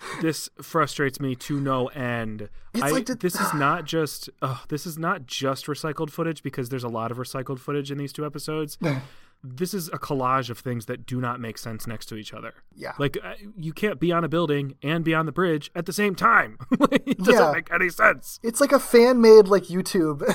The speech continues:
Speaker 2: <laughs> thi-, like, thing that, like, someone made, like, out of, like, cut clips. Like, it's, it's like, cut,
Speaker 1: The
Speaker 2: like,
Speaker 1: show
Speaker 2: really?
Speaker 1: is better than that.
Speaker 2: Yeah, it's better than that. Like, how rushed could you have possibly been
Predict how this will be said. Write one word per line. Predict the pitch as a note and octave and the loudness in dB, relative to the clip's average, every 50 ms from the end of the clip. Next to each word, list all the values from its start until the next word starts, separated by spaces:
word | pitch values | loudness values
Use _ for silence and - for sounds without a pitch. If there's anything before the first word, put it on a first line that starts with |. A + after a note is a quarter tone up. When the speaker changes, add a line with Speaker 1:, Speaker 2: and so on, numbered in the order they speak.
| - A3 A#3+ A#3 - - - - _ | 4 4 2 2 0 -12 -16 -20 _
Speaker 2:
<laughs> | - - | -20 -10
thi-, | - - G3 E3 E3 - | -2 2 2 2 2 2
like, | E3 F3+ E3+ D3+ - - _ - | 2 2 2 2 0 -10 _ -20
thing | D3+ - - F#3+ E3+ D#3+ D#3 D3+ D3 | -4 2 4 4 4 4 0 -2 -2
that, | D#3+ D3 - - - D#3 | -2 -4 -4 -8 -4 0
like, | E3+ E3 D#3 - | 0 0 2 2
someone | - F3 E3 E3 D#3 D#3 | 0 0 0 0 -2 -2
made, | D#3+ D#3 D#3 D3+ D3 | -2 -2 -2 -2 -4
like, | D3+ C#3+ - | -6 -6 -6
out | F3 D#3 D3+ D3 | -4 -2 -2 -2
of, | C#3+ | -2
like, | D3+ C#3+ C#3 | -4 -6 -6
cut | - - D#3 - | -6 -6 -6 -6
clips. | - - E3+ D3+ C3 - - - | -4 -4 -4 -4 -4 -4 -2 2
Like, | F#3 F#3 - - | 2 2 2 2
it's, | F3+ - - - - - - - - - - - _ - | -2 -4 -6 -12 -14 -18 -20 -20 -20 -20 -20 -14 _ -6
it's | G3 F#3 - - | -6 -4 -2 2
like, | G#3 G3+ F3+ F#3 - _ _ _ | 2 2 2 2 -2 _ _ _
cut, | - - D4 D4+ - | -6 -2 -2 -2 2
Speaker 1:
The | - | 2
Speaker 2:
like, | A3+ G#3 | 2 2
Speaker 1:
show | - B3 | 4 4
Speaker 2:
really? | B3 D#4 F4+ G4+ F#4+ | 4 4 6 6 6
Speaker 1:
is | F#4 | 6
better | D3+ D3+ C#3+ C3+ | 4 4 2 2
than | C3 B2 A2+ | 0 -2 -2
that. | A2 G#2+ G#2+ G#2 - _ _ _ _ | -4 -8 -12 -16 -18 _ _ _ _
Speaker 2:
Yeah, | - A#3 D#4 E4+ E4 C4+ | -4 -2 2 6 6 6
it's | G3 G3 - - | 6 4 4 6
better | D4 D#4+ F#4 F4 | 6 6 6 6
than | C4 G#3+ F3 | 4 2 2
that. | D#3+ D3+ C#3+ C#3+ D#3 | 2 0 -2 -2 0
Like, | F#3+ F#3 - | -2 -2 0
how | - B3 D#4 E4 B3 | 0 0 2 2 2
rushed | E3 D3 C#3+ F#3 F#3+ F3+ - - | 0 4 6 6 6 6 4 0
could | - G3 F3+ - | -6 -6 -4 -2
you | F3 | -2
have | E3+ E3+ | -4 -4
possibly | - - - A3 G#3 - A3+ G3 G3 F3+ E3 | -4 -2 -2 0 0 0 -2 -2 -2 -2 -2
been | C#3 D3 D#3+ E3 D#3+ D3+ C#3+ C#3 C3+ C3+ | -2 -2 -2 -2 -2 -2 -2 -6 -8 -14